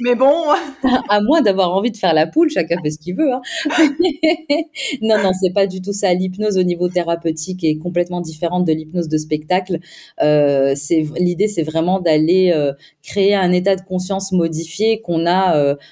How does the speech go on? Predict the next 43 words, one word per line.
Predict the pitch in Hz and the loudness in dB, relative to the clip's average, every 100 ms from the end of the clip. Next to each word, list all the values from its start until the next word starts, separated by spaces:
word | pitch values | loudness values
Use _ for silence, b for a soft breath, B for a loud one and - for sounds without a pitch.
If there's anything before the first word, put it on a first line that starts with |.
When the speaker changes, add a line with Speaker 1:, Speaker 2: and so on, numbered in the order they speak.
| _ | _
Speaker 2:
de | 156 | -2
manière | 156 156 165 | 0 0 0
générale | 160 147 147 185 | -2 -2 0 0
de | 156 | 0
plein | 151 - - 170 | -4 -6 -4 -2
de | 165 | 0
manières | 160 165 170 | -2 -2 -4
différentes | 156 165 170 165 | -6 -4 -2 0
dans | 147 | 0
la | 143 | 0
vie, | 151 214 285 B B - | 0 -4 -6 B B -4
euh, | 143 151 | 2 2
pour | 151 208 | 0 0
aller, | 175 165 202 214 | 2 4 4 4
euh, | 175 151 143 135 95 - | 2 2 2 0 -2 -8
créer | - 233 | -2 -2
le | 220 | 0
changement | - 214 208 185 214 | -2 0 0 2 0
de | 208 | 0
manière | 185 170 185 196 - | 0 0 0 -2 -6
profonde | _ 202 196 202 214 220 175 | _ -6 -4 -4 -4 -2 0
et | 165 - | -2 -4
beaucoup | 156 185 208 | -8 -6 -6
plus | 185 190 | -6 -2
rapide. | 165 160 123 117 _ _ _ _ _ - | -2 -4 -10 -20 _ _ _ _ _ -12
Speaker 1:
D'accord, | 190 214 214 180 | -8 -8 -6 -6
ok. | 175 175 175 | -6 -6 -6
Bon, | 190 | -4
moi, | 202 | -6
je | 202 | -4
pense | 226 233 | -6 -6
que | |
c'était | 220 214 214 | -6 -6 -4
quand | 214 | -4
même | 208 202 | -2 -2
intéressant | 190 202 190 190 208 | -4 -4 -6 -4 -6
de, | 175 170 | -6 -6
de | 170 185 | -4 -6
le | |
préciser. | 185 208 190 202 180 202 - B B _ _ | -6 -12 -10 -8 -6 -8 -10 B B _ _
Speaker 2:
<laughs> | 208 165 247 - - _ | -2 0 -2 -6 -16 _
Très | - 170 | -2 -2
bien, | 151 | 0